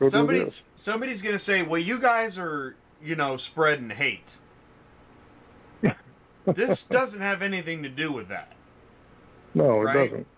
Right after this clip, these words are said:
Speaker 2: We're talking
Speaker 1: We're just
Speaker 2: about
Speaker 1: trying to run a business legally.
Speaker 2: Right. This is why you have
Speaker 1: Yes.
Speaker 2: tires bouncing around the road. I mean, whatever. I mean, crap falling off trucks, flips of the week and all that crap. But w-, in fact,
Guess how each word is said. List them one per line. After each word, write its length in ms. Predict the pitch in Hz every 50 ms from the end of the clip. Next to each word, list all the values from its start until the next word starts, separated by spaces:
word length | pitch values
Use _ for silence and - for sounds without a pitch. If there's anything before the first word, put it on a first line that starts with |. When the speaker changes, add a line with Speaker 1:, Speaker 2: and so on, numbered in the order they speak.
| _ _ _ _ _ -
Speaker 2:
We're 180 | 151 180 226
talking 440 | 226 - 247 233 226 220 220 208 202
Speaker 1:
We're 80 | 190 190 151
just 40 | 180
Speaker 2:
about 100 | 180 151
Speaker 1:
trying 140 | 143 160 151
to 60 | 143
run 180 | 135 143 147 147
a 40 | 139
business 440 | 131 139 180 208 - - 120 107 - -
legally. 520 | 123 120 147 185 196 135 123 110 98 - - 175
Speaker 2:
Right. 380 | 165 185 226 233 185 160 147 156
This 200 | 160 190 196 -
is 120 | 220 208 165
why 280 | 175 175 170 170 165
you 120 | 170 165 156
have 140 | 156 156 143
Speaker 1:
Yes. 120 | 127 - - _ _ _ _ _ - - - _ _ _ - - -
Speaker 2:
tires 440 | - - 156 160 175 175 175 165 147
bouncing 440 | 131 - 151 151 151 156 147 - 156
around 280 | 151 147 147 147 147 147
the 80 | 143
road. 340 | 135 135 143 143 147 147 147
I 40 | 139
mean, 140 | 143 143 139
whatever. 360 | 139 147 143 147 156 151 151
I 40 | 135
mean, 120 | 131 113
crap 340 | - - 156 156 156 147 -
falling 300 | - 147 143 143 139 139
off 200 | 139 139 135 -
trucks, 600 | - - 143 139 139 143 143 - - - - - - - - - - - - - - - -
flips 320 | 156 170 165 165 - -
of 100 | 165 165
the 80 | 147 147
week 300 | 139 135 143 143 143 139
and 100 | 143 135
all 160 | 135 139 143 143
that 200 | 139 139 135 131
crap. 380 | - 143 139 139 135 135 135 - - - - -
But 100 | 202 226
w-, 220 | 214 185 208 -
in 100 | 208 202
fact, 320 | 170 226 214 214 196 -